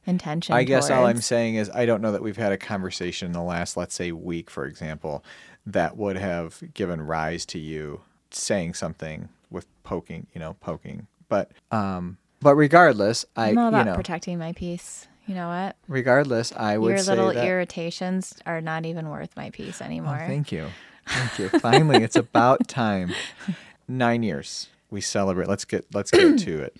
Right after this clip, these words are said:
Speaker 2: We
Speaker 1: <clears throat> Mm.
Speaker 2: celebrated nine years this year,
Speaker 1: We
Speaker 2: this week.
Speaker 1: did. We made it.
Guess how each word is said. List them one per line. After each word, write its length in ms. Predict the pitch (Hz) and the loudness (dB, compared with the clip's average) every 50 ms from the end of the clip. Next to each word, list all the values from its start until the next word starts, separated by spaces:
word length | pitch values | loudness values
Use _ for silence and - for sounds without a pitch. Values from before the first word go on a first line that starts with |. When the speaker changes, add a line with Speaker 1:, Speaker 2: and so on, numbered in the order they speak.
| _ _ - | _ _ -6
Speaker 2:
We 120 | - 311 | -2 0
Speaker 1:
<clears throat> 20 | |
Mm. 80 | 370 381 | 2 2
Speaker 2:
celebrated 500 | 370 - 277 - 95 95 90 90 87 87 _ - | 4 4 4 4 4 2 0 -2 -4 -6 _ -10
nine 460 | 101 101 98 98 98 98 98 101 101 | -6 -4 -2 0 0 0 0 0 0
years 280 | 95 85 80 82 - - | 0 -2 -2 -4 -4 -6
this 200 | 76 76 - - | -8 -8 -8 -8
year, 140 | 85 98 101 | -6 -6 -4
Speaker 1:
We 100 | 98 95 | -4 -2
Speaker 2:
this 240 | 113 107 - - | -2 -2 -2 -2
week. 160 | 117 95 73 - | -4 -4 -4 -4
Speaker 1:
did. 240 | 196 196 190 185 | -4 -6 -6 -6
We 160 | 185 185 185 180 | -6 -6 -6 -6
made 300 | 175 175 170 170 175 170 | -6 -6 -6 -4 -4 -6
it. 200 | 160 - - | -6 -6 -8